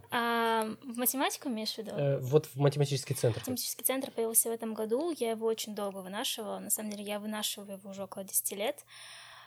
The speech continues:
Speaker 1: И вот щас я поняла, что я созрела. Ам, ну, я созрела,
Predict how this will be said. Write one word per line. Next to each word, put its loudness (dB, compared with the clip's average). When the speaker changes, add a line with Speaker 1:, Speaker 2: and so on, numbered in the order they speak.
Speaker 1:
И -4
вот 2
щас 2
я -4
поняла, -6
что -6
я -4
созрела. -2
Ам, -8
ну, -4
я 0
созрела, 2